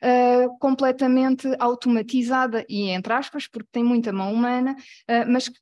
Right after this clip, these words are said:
possa funcionar. E aqui, apenas para vos deixar uma pequena nota, que na minha pesquisa acabei por contactar com quase todos os biobancos, ou ditos biobancos, porque muitos deles não estavam a funcionar em Portugal, eh, em que apenas dois partilhavam amostras com partes terceiras, portanto que não eram para os seus próprios investigadores.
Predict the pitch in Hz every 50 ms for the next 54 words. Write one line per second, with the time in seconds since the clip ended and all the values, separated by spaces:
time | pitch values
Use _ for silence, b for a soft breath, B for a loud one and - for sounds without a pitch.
0 | _ _ - 277 277 269 - 247 - - 233 220 220 - - 202 185 170 160 156
1 | - _ _ _ b b b b 247 269 269 269 - - 233 202 185 165 - -
2 | - 226 226 - 208 180 170 160 165 - - - 196 196 185 185 202 196 202 196
3 | - - 190 170 180 175 170 170 170 - - 170 165 170 185 208 240 254 269 -
4 | - 262 247 - 202 190 190 208 226 233 220 214 208 220 - - - 226 208 190
5 | 180 185 180 - 202 175 208 202 196 202 220 208 - - 196 196 - 208 - -
6 | - 196 175 170 - 165 165 160 240 220 220 220 - - 220 196 180 196 208 190
7 | 190 202 208 214 208 196 185 220 220 196 185 - - - - - 185 175 - -
8 | 190 202 269 285 285 - - 202 165 196 196 190 175 165 185 180 175 - - -
9 | 165 - - 233 247 247 240 226 202 202 190 185 190 180 180 - - 185 170 147
10 | 165 165 - - 185 - - 202 185 175 165 165 165 165 208 196 - 214 240 247
11 | 254 254 247 B B B B B B B B B - 240 233 233 233 233 240 233
12 | 233 240 233 233 285 277 254 262 254 214 220 190 190 240 247 247 254 247 - -
13 | - 226 233 - 226 220 220 214 220 214 202 202 208 214 226 220 - 233 233 -
14 | - - 226 226 233 233 233 220 226 226 - - - - - - 185 160 151 151
15 | 160 - - - - - 208 190 190 - - - 214 208 220 226 240 233 233 240
16 | 233 233 226 214 214 - 220 208 - - 240 226 220 226 208 208 - 202 196 185
17 | - - - 196 165 170 165 160 147 151 156 -